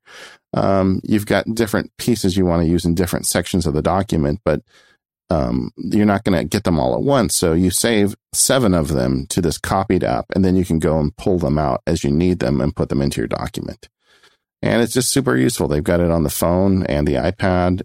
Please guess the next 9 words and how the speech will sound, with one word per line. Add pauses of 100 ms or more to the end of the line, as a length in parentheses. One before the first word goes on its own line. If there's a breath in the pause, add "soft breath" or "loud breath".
and
it, (180)
it
saves,
it
syncs
via
iCloud.
So